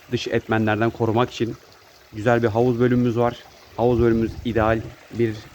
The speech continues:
genişliğe sahip. Güzel bir çocuk havuzumuz var burada. Güneşlenmek için alanlarımız var. Geniş bir alana sahip burası. Burada barbekü yapabileceğiniz bir alanımız var. Keyifli,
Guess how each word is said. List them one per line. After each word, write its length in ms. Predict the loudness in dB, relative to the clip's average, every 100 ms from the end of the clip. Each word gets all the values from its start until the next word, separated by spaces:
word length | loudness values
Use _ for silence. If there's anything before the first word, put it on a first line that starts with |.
| -10
genişliğe 420 | -4 -4 -2 0 0
sahip. 340 | 0 0 0 -4 -20 -20 -20 -20 -20 -18
Güzel 220 | -4 -2 -2
bir 40 |
çocuk 260 | -2 -2 0
havuzumuz 420 | 2 2 2 2
var 180 | 0 0
burada. 280 | 2 0 0 -14 -20 -20 -20 -20 -20 -20 -20 -12 -4 -4 -4 -4 0
Güneşlenmek 580 | 0 0 0 0 0
için 240 | 0 -4 -4 -4
alanlarımız 500 | -4 -2 -2 0 0
var. 220 | -2 -2 -4 -4 -6 -4 -4 -4 -2
Geniş 260 | -2 -2
bir 60 | -2
alana 280 | -2 -2 -4
sahip 280 | -6 -8 -6
burası. 380 | -8 -6 -8 -10 -14 -18 -18 -4
Burada 340 | 0 2 2
barbekü 540 | 2 2 2 0 -4 -4 -8 -16 -20 -20 _ -8
yapabileceğiniz 600 | -4 -2 0 2 2 2
bir 40 | 2
alanımız 380 | 2 2 2
var. 340 | 2 0 -2 -20 _ _ _ -10
Keyifli, 560 | -4 -4 -2 -2 -2